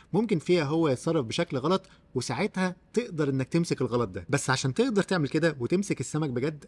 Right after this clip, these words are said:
محتاج انك تتأكد ان انت حالتك النفسية كويسة جدا، انت هادي جدا، انت عارف انت بتعمل ايه كويس قوي، انت بتحرك المية، ولكن في نفس الوقت انت ايديك نظيفة. فانا بقول لك الكتاب ده مش سهل، الكتاب ده بيعلمك ازاي تكون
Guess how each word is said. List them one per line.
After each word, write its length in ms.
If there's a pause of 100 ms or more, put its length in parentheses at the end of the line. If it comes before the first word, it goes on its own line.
محتاج 320
انك 220
تتأكد 540 (220)
ان 180
انت 260
حالتك 460
النفسية 600 (220)
كويسة 420
جدا، 420 (120)
انت 220
هادي 480
جدا، 400 (380)
انت 180
عارف 400
انت 160
بتعمل 280
ايه 140
كويس 380
قوي، 240 (340)
انت 180
بتحرك 520
المية، 340
ولكن 340
في 120
نفس 160
الوقت 300
انت 220
ايديك 280
نظيفة. 300
فانا 160
بقول 200
لك 140
الكتاب 280
ده 80
مش 100
سهل، 260
الكتاب 260
ده 100
بيعلمك 500
ازاي 320
تكون 520